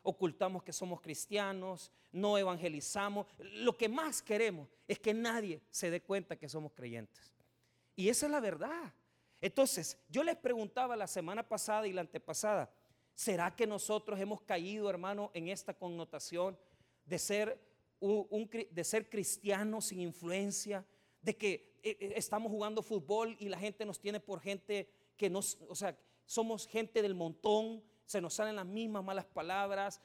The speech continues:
la gente, eh, eh, no sabe que soy cristiano, me da pena orar, me da, me da vergüenza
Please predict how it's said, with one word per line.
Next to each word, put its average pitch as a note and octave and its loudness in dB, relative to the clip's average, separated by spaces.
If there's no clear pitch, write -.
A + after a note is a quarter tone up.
la E3+ -2
gente, G3+ -4
eh, C#3 -10
eh, F3 -4
no F#3+ -2
sabe A#3 4
que F#3+ -6
soy F#3+ 0
cristiano, F#3 0
me F#3+ 2
da G3 4
pena A#3 2
orar, G3 4
me F#3 0
da, G3+ 4
me F#3 -2
da G3+ 2
vergüenza G3 4